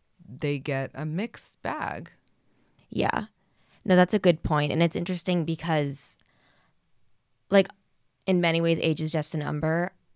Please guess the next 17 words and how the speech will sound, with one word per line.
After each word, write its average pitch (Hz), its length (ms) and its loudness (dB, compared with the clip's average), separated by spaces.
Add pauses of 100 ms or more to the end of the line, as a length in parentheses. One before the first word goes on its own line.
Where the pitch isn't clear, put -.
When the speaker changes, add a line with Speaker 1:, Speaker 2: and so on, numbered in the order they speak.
(140)
Speaker 2:
And 156 360 -2
I 151 60 -4
think 160 160 0
that's 160 200 -4
especially 160 520 -4
true 160 480 -2
in 151 420 -4 (400)
where - 120 -4
I 156 40 0
live 147 200 -2
now, 143 300 -4
which 156 120 -8
is 156 80 -6
Austin, 165 720 -2 (260)
where 147 560 -2
it's, - 320 -8
like, 143 400 -6